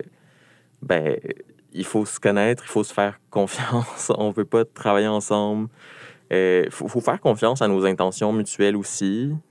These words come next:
Euh, je pense que parfois, c'est un truc où on reste beaucoup dans la méfiance. Et,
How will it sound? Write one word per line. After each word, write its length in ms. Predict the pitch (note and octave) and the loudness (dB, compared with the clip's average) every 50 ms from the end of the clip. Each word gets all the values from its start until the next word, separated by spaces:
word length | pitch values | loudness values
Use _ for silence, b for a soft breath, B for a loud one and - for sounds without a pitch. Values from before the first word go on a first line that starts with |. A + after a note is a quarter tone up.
| - - | -2 0
Euh, 420 | F#2 F#2 F2+ F2 F2 F2 F2 F2+ G2 - | 2 2 2 2 0 -2 -4 -4 -6 -6
je 60 | - | -6
pense 200 | - G#2+ G#2+ - | -4 -4 -2 0
que 80 | G2 | -2
parfois, 400 | F2+ - - F2 - - - G#2 | -2 0 0 -2 -2 -2 -4 -4
c'est 140 | G2+ - F#2+ | -4 -2 -2
un 80 | F2+ E2+ | -4 -4
truc 340 | - - - F#2 - - - | -4 -4 -6 -6 -6 -6 -6
où 380 | F2 E2+ E2 D#2+ E2 E2 F2 - b b b b b b b b b b b b b - | -4 -4 -2 -2 -2 -4 -4 -8 b b b b b b b b b b b b b -6
on 200 | F#2 F2 E2 - | -6 -4 -4 -6
reste 300 | - - G2+ G2+ G2 G2 | -4 -2 -2 -2 -2 -4
beaucoup 220 | F#2 A2+ - A2 | -6 -6 -4 -2
dans 120 | G#2 G#2 | 0 0
la 100 | F#2+ F2 | 0 0
méfiance. 920 | F2+ F2+ F2+ F2+ - - F#2 F2 E2+ E2 E2+ F#2 G2 G#2 A2+ - - - | 0 -2 -2 -2 -2 0 0 0 0 0 -2 -2 -2 -4 -6 -8 -6 -2
Et, 320 | D2 D#2 E2+ E2+ E2 E2+ | 0 2 2 2 0 -2